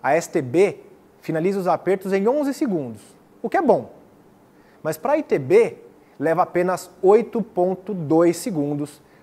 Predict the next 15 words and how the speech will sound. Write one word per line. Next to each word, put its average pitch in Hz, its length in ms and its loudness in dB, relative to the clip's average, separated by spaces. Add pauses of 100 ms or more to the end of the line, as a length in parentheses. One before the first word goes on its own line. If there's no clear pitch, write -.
pra 151 120 0
fazer 156 260 -2
o 170 80 0
mesmo 170 500 0
trabalho. 123 580 -2 (680)
Isso 139 160 -4
é 180 40 6
um 156 100 -2
ganho 160 340 2
de 131 140 -8
trinta 247 500 -4
por 247 160 -8
cento 208 380 -4
em 180 60 -4
produtividade. 131 880 -4